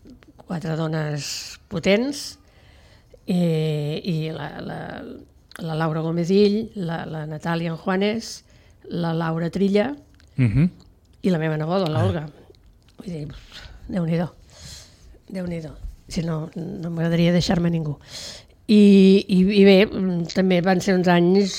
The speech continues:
Speaker 1: complicats. El Toni ja sabem com era,
Speaker 2: Mhm.
Speaker 1: també, doncs no era fàcil.
Speaker 2: Molts caràcters a dins d'aquesta junta, eh?
Speaker 1: Sí, sí. Hi havia
Speaker 2: Com, com es gestiona això?
Speaker 1: Uf, complicat.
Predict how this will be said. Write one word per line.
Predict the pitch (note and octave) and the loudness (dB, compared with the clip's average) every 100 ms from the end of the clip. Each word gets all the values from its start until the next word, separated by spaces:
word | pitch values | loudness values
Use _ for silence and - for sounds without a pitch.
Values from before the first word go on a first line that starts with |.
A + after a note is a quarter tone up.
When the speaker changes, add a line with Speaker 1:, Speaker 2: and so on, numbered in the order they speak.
| - | -8
Speaker 1:
complicats. | G#3 F3+ F3+ E3 D#3 - - - | -6 -4 -4 -8 -10 -12 -16 -16
El | - E3+ | -14 -12
Toni | E3+ E3+ E3 E3+ E3+ E3+ | -8 -4 -2 0 0 -2
ja | E3+ | -4
sabem | - E3+ E3 E3+ D#3+ | -4 -4 -2 -4 -8
com | D#3+ E3+ | -10 -4
era, | G3+ A3+ B2 | 0 4 4
Speaker 2:
Mhm. | A#2 | 4
Speaker 1:
també, | G2 B2 A#3 C4 | 4 4 4 0
doncs | F#3+ E3+ D#3+ - - - - - _ - | -2 -4 -6 -10 -16 -18 -20 -20 _ -10
no | E3 | -6
era | D#3+ | -6
fàcil. | E3 F#3+ F#3+ G#3 C4 C#4 - - _ | 0 0 2 0 0 -2 -8 -20 _
Speaker 2:
Molts | B2 A#2+ A#2 | -2 2 2
caràcters | D3+ D3 D3+ C3+ A2 | 4 2 2 -4 -2
a | B2 | -2
dins | A#2 A2+ | 0 -2
d'aquesta | A#2 - | -2 0
junta, | G#2 A2+ F#2 | 2 0 -2
eh? | A2 | 0
Speaker 1:
Sí, | B3+ G#3+ C#3 - - - - - - _ - - - - | 4 4 0 -10 -20 -20 -20 -20 -20 _ -20 -20 -18 -10
sí. | - G#3+ D#3+ - - _ _ _ - - - | 2 2 2 -4 -20 _ _ _ -20 -20 -8
Hi | F3+ | -2
havia | E3 E3 E3+ | 0 2 2
Speaker 2:
Com, | E3 G#3 | 4 4
com | G3+ | 4
es | C#3+ | 2
gestiona | F#3 - D#3 F2+ | 0 2 2 0
això? | E2 - - - _ _ _ _ - | -4 -8 -12 -20 _ _ _ _ -2
Speaker 1:
Uf, | F3+ E3+ - | 2 2 2
complicat. | - F3+ D#3 C#3 C3+ | -4 -4 -4 -6 -12